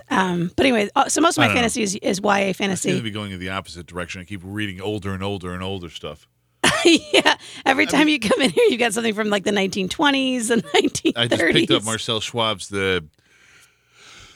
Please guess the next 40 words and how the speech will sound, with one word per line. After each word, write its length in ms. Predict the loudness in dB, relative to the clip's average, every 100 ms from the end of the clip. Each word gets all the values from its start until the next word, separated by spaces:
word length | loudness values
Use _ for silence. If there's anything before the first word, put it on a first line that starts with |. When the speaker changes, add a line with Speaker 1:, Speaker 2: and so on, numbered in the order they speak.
| _ _
Speaker 2:
The 80 | -4
Children's 540 | 0 2 2 0 -6 -8
Crusade, 560 | -8 -6 -2 0 0
which 140 | -4 -10
he 80 |
wrote 300 | -8 -4 -4
in, 140 | -6 -8
like, 240 | -8 -6
you 60 | -6
know, 140 | -10 -4
eighteen, 680 | -4 -4 -6 -6 -6 -8 -12
uh, 460 | -6 -4 -2 -4 -6
I 60 | -8
think 180 | -6 -4
it 20 |
was, 120 | -2
like, 140 | -6
eighteen 480 | -6 -6 -6 -6 -6
ninety 340 | -4 -4 -6 -8
something. 420 | -10 -12 -18 -20 _ _ _ _ _ _ _ _ _ _ _ -10
One 140 | -6
of 60 | -4
the 60 | -6
few, 260 | -4 -4
uh, 380 | -2 -4 -4 -4
I 40 | -6
think 200 | -6 -6
it 40 |
was 120 | -6
only, 360 | -6 -6 -6 -8
uh, 260 | -6 -4 -6 -12
translated 540 | -10 -10 -6 -6 -6
in 60 | -8
English, 560 | -14 -12 -10 -10 -10 -10
ooh, 160 | -8 -8
only 160 | -6 -6
about 220 | -6 -6
sixty 300 | -8 -10 -12
years 240 | -10 -10 -10
ago, 260 | -20 -20